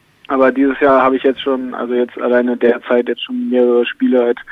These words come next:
geguckt und, ähm, wenn man, wenn man da die Spiele nicht gucken kann, zumindest mal Ergebnisse nachgucken oder so. Das ist schon mein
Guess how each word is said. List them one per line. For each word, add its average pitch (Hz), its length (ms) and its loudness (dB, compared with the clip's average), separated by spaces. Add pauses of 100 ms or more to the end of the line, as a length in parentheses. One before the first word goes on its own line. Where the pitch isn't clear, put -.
(340)
geguckt - 520 -2
und, 123 460 0
ähm, 120 340 -2
wenn 120 140 -2
man, 120 360 -2
wenn 120 120 -4
man 123 120 -2
da 120 120 -2
die 117 80 -4
Spiele 123 240 -2
nicht 120 100 -10
gucken 131 220 -4
kann, 127 180 -6
zumindest 127 340 -20
mal 131 120 -6
Ergebnisse 131 460 -12
nachgucken 131 500 -4
oder 123 120 -4
so. 127 180 -2
Das 120 100 -6 (420)
ist 127 80 -6
schon 156 140 0
mein 143 180 2